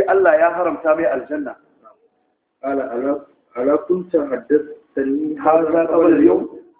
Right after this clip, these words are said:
Speaker 1: To me ya kasance, me yasa baka bar labarin wannan hadisi kafin yau ba? Ka san ni mai mulki ne. Da ka bar labarin wannan hadisi kafin yau, ai da na fi jin daɗi, in ji Ibn Ziyad. To kila kuma da ya bashi hadisin ma zai sa a daure shi ne. An gane ya yi.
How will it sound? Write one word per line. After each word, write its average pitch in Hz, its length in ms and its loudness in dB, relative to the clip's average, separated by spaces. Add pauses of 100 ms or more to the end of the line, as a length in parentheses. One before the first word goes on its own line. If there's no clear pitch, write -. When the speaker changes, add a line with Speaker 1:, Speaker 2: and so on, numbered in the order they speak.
Speaker 1:
To 190 160 4
me 190 100 2
ya 226 60 0 (160)
kasance, 220 320 0
me 165 160 4
yasa 214 200 0
baka 165 160 -2
bar 180 120 4
labarin 165 320 2
wannan 165 320 -6
hadisi 151 240 -14
kafin 135 260 -10
yau 156 140 -4
ba? 127 240 -6 (420)
Ka - 140 2
san 208 160 -4
ni 226 80 -6
mai 196 160 2
mulki 185 400 -2
ne. - 40 -10 (920)
Da 160 180 2
ka 208 160 4
bar 226 100 2
labarin 170 380 4
wannan 160 320 0
hadisi - 240 -2
kafin 139 320 0
yau, 151 160 2
ai 190 80 4
da 170 80 4
na 147 100 6
fi 147 100 -4
jin 147 140 -8
daɗi, 123 240 -8
in 127 120 -12
ji 160 80 0
Ibn 160 260 -6
Ziyad. 127 220 -2 (720)
To 349 100 4
kila 226 220 0
kuma 196 140 4
da 180 80 6
ya 180 100 4
bashi 196 200 0
hadisin 165 320 -6
ma 156 140 -4
zai 175 120 -2
sa 165 120 0
a 151 60 0
daure 151 260 -2
shi 135 80 -10
ne. 127 80 -12 (1400)
An 170 60 -4
gane 185 200 2
ya 131 60 -2
yi. 127 80 -6